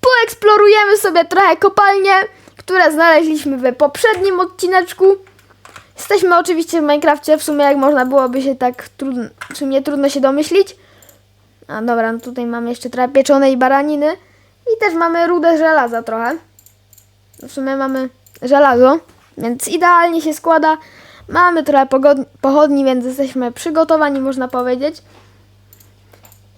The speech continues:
I tak, widzowie, no chyba za ten, hmm, za te, kurczę, za ten, za te, za te żelazo, przepraszam. Zrobimy chyba sobie, o właśnie, tarczę.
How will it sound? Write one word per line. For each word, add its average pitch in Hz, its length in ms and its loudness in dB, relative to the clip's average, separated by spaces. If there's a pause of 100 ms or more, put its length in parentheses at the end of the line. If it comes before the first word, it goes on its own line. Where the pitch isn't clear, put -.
(160)
I 277 120 -16
tak, 262 200 -2
widzowie, 254 360 -2
no 320 160 -2
chyba 359 260 0
za 330 180 2
ten, 294 480 2 (240)
hmm, 240 440 0 (540)
za 247 340 2
te, 247 580 0 (720)
kurczę, 226 500 -8 (200)
za 240 160 -8
ten, 240 300 -10 (200)
za 240 220 -2
te, 247 300 -4
za 269 200 2
te 277 180 2
żelazo, 254 460 0
przepraszam. 240 640 -6 (1080)
Zrobimy 262 440 -2
chyba 302 220 0
sobie, 277 500 0 (1600)
o 240 140 -4
właśnie, 226 400 -4
tarczę. 262 420 -2